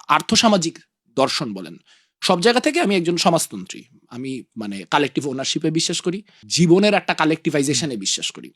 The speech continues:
তো সেই জায়গা থেকে আসলে শুরু থেকে আমি বামপন্থী কোনো একটা সংগঠনই করতাম, মানে আমার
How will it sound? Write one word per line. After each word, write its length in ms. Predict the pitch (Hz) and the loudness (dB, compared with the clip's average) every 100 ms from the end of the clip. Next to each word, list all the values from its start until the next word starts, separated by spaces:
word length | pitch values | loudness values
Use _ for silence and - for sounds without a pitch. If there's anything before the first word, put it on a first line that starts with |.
| _ | _
তো 80 | - | 2
সেই 340 | 185 - 220 233 | 4 6 6 6
জায়গা 280 | 254 247 | 6 4
থেকে 300 | 262 285 262 | 2 0 2
আসলে 440 | 269 220 254 269 277 | 2 2 4 4 2
শুরু 220 | - 262 262 | 2 2 4
থেকে 180 | - | 4
আমি 120 | 277 233 | 4 6
বামপন্থী 400 | 170 185 208 220 | 4 2 0 2
কোনো 120 | 190 | 0
একটা 120 | - | 0
সংগঠনই 440 | 165 156 156 170 | -4 -2 0 0
করতাম, 440 | 170 165 - 143 214 _ _ _ _ 127 | -2 -2 -2 -2 -4 _ _ _ _ -6
মানে 140 | 127 | -4
আমার 200 | 127 131 | -2 -4